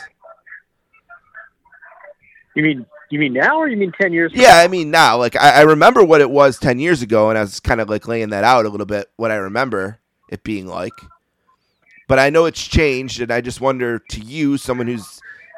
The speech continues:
Speaker 2: there day to day, like, 'cause it's kinda, back then I would have said it was a magazine that did other things. Now I don't know you can call it a magazine anymore. There is one. I don't, I don't know when it comes to my house anymore or anything like that.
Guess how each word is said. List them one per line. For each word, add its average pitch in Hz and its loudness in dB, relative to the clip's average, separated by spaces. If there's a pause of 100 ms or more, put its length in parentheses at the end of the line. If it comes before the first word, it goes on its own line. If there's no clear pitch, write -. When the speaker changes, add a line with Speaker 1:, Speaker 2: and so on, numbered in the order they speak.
(120)
Speaker 2:
there 139 0
day 131 -2
to 117 -6
day, 131 -4
like, 113 -6 (500)
'cause 123 -12
it's - -14
kinda, 170 2 (300)
back 151 4
then 214 6
I 170 6
would 151 4
have 127 -2
said 156 4
it 143 0
was 131 0
a 120 -4
magazine 123 0
that 110 -10
did 120 -2
other 104 -4
things. - -8 (420)
Now 143 6
I 143 6
don't 139 0
know 135 -6
you 139 -4
can 104 -16
call 120 2
it 104 -2
a 101 -6
magazine 113 -4
anymore. 98 -6
There 98 -6
is 120 -2
one. 95 -4
I 101 -4
don't, 104 -6 (840)
I - -12
don't 110 -8
know 110 -4
when 95 -6
it - -14
comes 120 -4
to - -18
my 87 -12
house 107 -6
anymore 90 -12
or - -12
anything 90 -16
like 87 -16
that. 87 -10